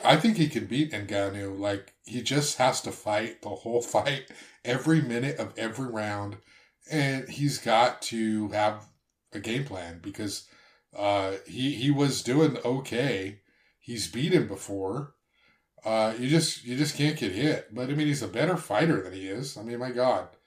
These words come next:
Ngan-, Ngannou's just like, um, you know, he hits really, really hard, and, uh, he's getting better. But,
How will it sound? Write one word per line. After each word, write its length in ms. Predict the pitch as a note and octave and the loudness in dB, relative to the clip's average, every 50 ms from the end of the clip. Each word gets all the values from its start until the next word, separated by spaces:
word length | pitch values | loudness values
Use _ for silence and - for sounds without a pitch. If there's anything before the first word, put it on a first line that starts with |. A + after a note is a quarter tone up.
| _ _ _ _ _ _ _ A#2 | _ _ _ _ _ _ _ -14
Ngan-, 440 | A#2 A#2 A2 A#2+ A#2+ C3 C#3 C#3 | -12 -6 0 0 2 2 0 -2
Ngannou's 720 | - A#2 A2+ G#2+ A#2+ B2 C#3 D#3+ D#3+ C3+ A#2 A2+ A2 - - | -6 -8 -4 2 4 6 6 6 6 4 2 0 -4 -6 -10
just 320 | - - A#2+ - - - | -10 -8 -6 -6 -6 -4
like, 340 | A#2 A2 G#2+ G#2 - - - - | -6 -6 -6 -6 -10 -16 -14 -12
um, 220 | - G#2 G#2+ A2 - | -12 -10 -10 -12 -12
you 120 | - A#2 G#2 | -12 -10 -8
know, 100 | G2+ G2+ | -6 -6
he 120 | G#2 A#2 | -4 -4
hits 200 | C#3 C#3 - - | -4 -4 -4 -4
really, 560 | A2+ A2+ A#2 B2 C3 C3+ C3+ C3+ C3 B2+ B2+ | -4 -4 -2 -2 0 0 0 -2 -2 0 0
really 300 | B2 B2+ B2+ B2+ B2+ B2+ | 0 0 0 -2 -2 0
hard, 460 | C3 C#3 D3+ D3+ A2 F#2+ F#2 F#2 - - - - - - - - - _ _ | 2 4 4 4 4 2 0 -6 -10 -14 -18 -20 -20 -20 -20 -20 -20 _ _
and, 400 | G2+ G#2+ A2 A2 G#2+ G#2+ G#2+ G#2 | -4 0 0 2 2 0 0 2
uh, 80 | G#2+ G2+ | 2 2
he's 200 | G2 G#2+ A2 G2+ | 2 0 -2 -4
getting 240 | A2+ C3+ A#2 G#2+ G2+ | -4 -4 -4 -4 -2
better. 400 | G#2 A#2+ C3 C3 A#2 G#2+ G2 G2 | 2 2 2 2 2 0 -2 -4
But, 300 | G2 G#2+ G#2 - - | -4 -6 -8 -8 -12